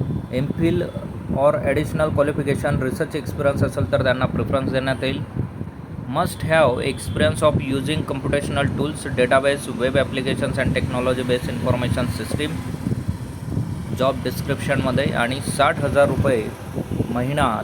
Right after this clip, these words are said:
त्यांना इथे देण्यात येणार आहे. Name of post आहे आयटी कन्सल्टंट, एज लिमिट आहे बत्तीस. Number of post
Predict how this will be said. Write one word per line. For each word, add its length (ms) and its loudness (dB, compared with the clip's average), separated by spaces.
त्यांना 240 -2
इथे 260 -2
देण्यात 360 0
येणार 340 0
आहे. 240 2
Name 240 0
of 200 0
post 260 2
आहे 240 4
आयटी 400 2
कन्सल्टंट, 960 0
एज 300 -4
लिमिट 360 0
आहे 180 0
बत्तीस. 760 0
Number 280 2
of 160 -2
post 280 -2